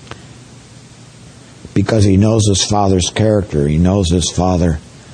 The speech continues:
would never refuse someone who was repenting of sin and wanting to live the right way. The character of God is such that if we turn to him, he will forgive us.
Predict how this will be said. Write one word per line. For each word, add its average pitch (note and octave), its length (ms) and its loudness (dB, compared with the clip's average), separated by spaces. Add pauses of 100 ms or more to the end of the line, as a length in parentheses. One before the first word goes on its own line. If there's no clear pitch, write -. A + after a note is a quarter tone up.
(200)
would G2+ 140 2
never G2+ 300 4
refuse F#2 640 2 (520)
someone G2 400 2
who G2 100 4
was E2 180 0
repenting E2+ 560 0
of D#2 140 -2
sin F#2+ 400 0 (1200)
and F#2 220 2
wanting F#2+ 320 2
to F2 140 -2
live F#2 340 2 (340)
the F#2+ 120 0
right F2+ 280 0
way. F2 380 0 (3500)
The D#2 80 -4
character A2 540 2
of E2 140 0
God G2+ 340 2
is D#2+ 220 0
such G2 260 0 (100)
that F2 200 0
if F2+ 200 -2
we G#2 100 2
turn G2+ 320 2
to F2 80 2
him, F#2+ 340 2 (1200)
he F#2+ 160 2
will F#2 240 4
forgive F2+ 420 0
us. E2 140 0